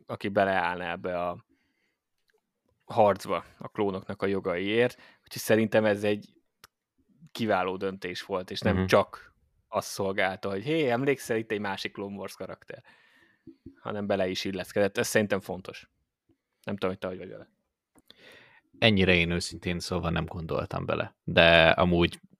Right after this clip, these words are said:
Speaker 2: <laughs> amúgy minden egyes olyan dolog, amit elmondtál, így visszagondolva, ja, ennek így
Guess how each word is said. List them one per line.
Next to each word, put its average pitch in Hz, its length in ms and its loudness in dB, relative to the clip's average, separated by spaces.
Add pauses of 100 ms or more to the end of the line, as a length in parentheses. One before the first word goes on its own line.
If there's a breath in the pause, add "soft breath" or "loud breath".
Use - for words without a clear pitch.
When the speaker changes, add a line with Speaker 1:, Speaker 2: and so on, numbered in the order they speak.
Speaker 2:
<laughs> - 880 4
amúgy 147 560 6
minden 160 360 10
egyes 110 220 10
olyan 104 180 10
dolog, 101 240 10
amit 95 280 8
elmondtál, 104 580 10
így 104 140 6
visszagondolva, 92 1040 8
ja, - 380 4
ennek 92 340 0
így 92 340 0